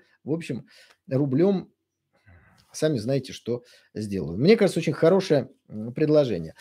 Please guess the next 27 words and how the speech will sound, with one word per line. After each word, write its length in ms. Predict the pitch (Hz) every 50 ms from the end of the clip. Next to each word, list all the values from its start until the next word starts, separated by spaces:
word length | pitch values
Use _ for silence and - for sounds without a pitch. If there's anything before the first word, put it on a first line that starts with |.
| - - -
Ну 120 | - 175 220
и, 40 | 226
наконец, 340 | 208 185 202 196 190 170
завершающая 640 | 156 180 202 214 202 - 202 170 131 127 - 143 143
тема 240 | 139 247 240 202 143
для 180 | 127 127 131
начала 380 | 131 135 131 - 147 135 120 117
нашей 260 | 117 117 110 - 127
беседы 420 | 123 139 143 - 220 208 190 185
следующая. 560 | 160 - 160 147 117 95 90 - - 73 65 - _ _ _ _ _ _ _ _ _ _ _ _ _ _ _ _ _ _ - _ _
В 120 | - 127 151
удивительное 460 | 175 175 208 180 156 - - 120 113
время 240 | 123 156 175 165 127
мы 100 | 107 101
с 100 | - -
вами 160 | 120 120 107
живём. 340 | 90 80 78 71 71 69 - _ _ - - - -
Ещё 160 | - - - 185
раз 140 | 139 123
хочу 240 | - - 120 - 127
сказать, 340 | 117 - 139 143 180 208 202
что 180 | - - - 120
мир 380 | 117 127 151 185 226 262 - -
фактически 760 | - 135 120 - - - 104 - - 127 - - 135 135 - _ _ _
изменился. 580 | - 117 120 110 98 85 76 71 - - - - _ _ _ _ _ -
Возврата 840 | 104 131 156 156 160 170 185 202 214 190 147 - 127 107 95 - _ _ -
в, 440 | - 110 131 147 151 147 127 123